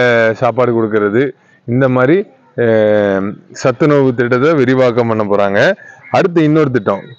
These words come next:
மூணாம் வகுப்பு முதல் ஆறாம் வகுப்பு வரை பயிலும் சிறுபான்மை மாணவிகளுக்கு, அதாவது ஹிந்துவை தவிர எல்லாமே சிறுபான்மை தான்.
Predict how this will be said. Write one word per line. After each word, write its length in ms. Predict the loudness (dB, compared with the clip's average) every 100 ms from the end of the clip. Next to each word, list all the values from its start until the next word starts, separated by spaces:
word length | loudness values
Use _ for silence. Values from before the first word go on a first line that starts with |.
| _
மூணாம் 360 | -2 0 2 2
வகுப்பு 300 | 2 0 0
முதல் 280 | 0 2 2
ஆறாம் 380 | 2 2 2
வகுப்பு 300 | 2 0 2
வரை 260 | 0 2 0
பயிலும் 460 | -2 0 0 0 -2
சிறுபான்மை 640 | -2 0 0 0 0 0
மாணவிகளுக்கு, 840 | 0 0 0 0 2 0 -2 -6 -8 -12 -12 -4
அதாவது 600 | 2 2 2 2 0 -4 -12 -20 -20 -18 -18 -4
ஹிந்துவை 440 | -2 2 2 2
தவிர 340 | 2 2 2 2
எல்லாமே 480 | 2 2 2 2 0
சிறுபான்மை 580 | 0 2 2 2 0
தான். 280 | 2 0 -2